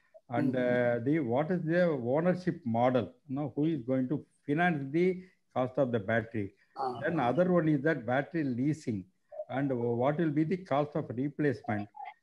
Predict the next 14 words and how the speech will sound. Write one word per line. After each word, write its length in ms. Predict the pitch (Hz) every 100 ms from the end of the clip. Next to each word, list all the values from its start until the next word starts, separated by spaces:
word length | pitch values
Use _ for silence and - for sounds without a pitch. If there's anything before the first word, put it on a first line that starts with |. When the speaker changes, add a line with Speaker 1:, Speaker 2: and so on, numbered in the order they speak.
| _ -
Speaker 1:
What 260 | 120 143
is 180 | 165 143
the 640 | 156 170 160 139 127 117 120
cost 220 | 127 139 -
of 100 | 135 117
the 160 | 151 131
recycling 760 | 143 165 156 147 143 139 139
the 120 | 131 104
battery 360 | 110 123 - 131
and 160 | 117 -
things 160 | 127 127
like 220 | 131 110 98
that? 180 | 143 196 - - _ -
So 120 | 147